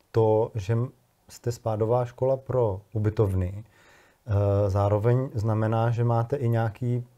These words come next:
jakýsi preventivní tým a že to znamená, že ta,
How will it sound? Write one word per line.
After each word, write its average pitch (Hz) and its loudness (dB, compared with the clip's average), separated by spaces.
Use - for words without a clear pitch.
jakýsi - -8
preventivní 165 0
tým 135 -4
a 117 -4
že 113 -2
to - -6
znamená, 110 -4
že 113 -8
ta, 117 -4